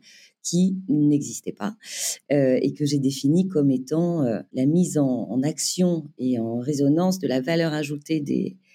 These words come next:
des entreprises et des organisations pour la société. Donc ça, c'était, euh, et c'est toujours notre axe de travail.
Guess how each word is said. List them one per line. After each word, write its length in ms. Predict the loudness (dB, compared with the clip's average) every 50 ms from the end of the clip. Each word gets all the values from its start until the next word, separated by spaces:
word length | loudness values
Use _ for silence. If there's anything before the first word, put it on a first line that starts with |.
| _ _ -2
des 160 | 0 0 0
entreprises 560 | 0 -2 -2 -4 -6 -6 -4 -2 -2 -2 0
et 40 | 0
des 160 | 0 0 -2
organisations 600 | -2 0 2 2 2 2 0 -2 -4 -4 -6 -10 -10
pour 120 | -8 -8
la 80 | -8 -6
société. 560 | -6 -6 -6 -6 -4 -6 -6 -8 -10 -14 -14
Donc 160 | -12 -12 -12
ça, 160 | -8 -8 -8
c'était, 580 | -8 -8 -12 -16 -12 -8 -4 -2 -2 -2 -4 -6
euh, 40 | -8 _ _ -18 -16 -16 -16 -16 -18 -6 -2
et 100 | 0 0
c'est 260 | 0 -2 -2 -4 -4
toujours 320 | -2 -2 -4 -2 0 0 2
notre 320 | 0 0 -2 -4 -8 -8
axe 220 | -8 -8 -6 -8 -8
de 140 | -8 -8
travail. 600 | -10 -10 -8 -6 -2 0 0 2 2 2 2 0